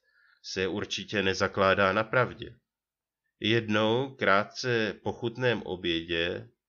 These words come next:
se Ježíš Maria skácel znovu. Spadl z lavičky a zůstal ležet na zápraží.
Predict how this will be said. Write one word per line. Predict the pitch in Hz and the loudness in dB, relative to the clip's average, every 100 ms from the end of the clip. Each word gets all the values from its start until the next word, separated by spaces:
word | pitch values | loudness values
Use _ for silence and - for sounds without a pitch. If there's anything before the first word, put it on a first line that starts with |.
| _ 101 | _ -10
se | - 104 98 | -8 -2 0
Ježíš | 101 113 160 - | 0 -2 -4 -2
Maria | 131 127 127 127 | 0 2 4 2
skácel | 127 - 90 92 - 104 | 0 2 2 2 -2 -2
znovu. | 95 90 85 82 - _ _ _ _ _ - - - | -2 -4 -6 -8 -16 _ _ _ _ _ -20 -20 -18
Spadl | - 202 196 143 | 2 4 6 2
z | 101 | 4
lavičky | 92 90 92 - 127 110 | 4 4 0 -4 2 2
a | |
zůstal | 98 117 - 143 117 | 2 -4 0 2 4
ležet | 98 107 110 | 2 0 -2
na | 101 92 | 0 0
zápraží. | 85 82 82 82 82 - - | 0 -4 -4 -8 -8 -16 -20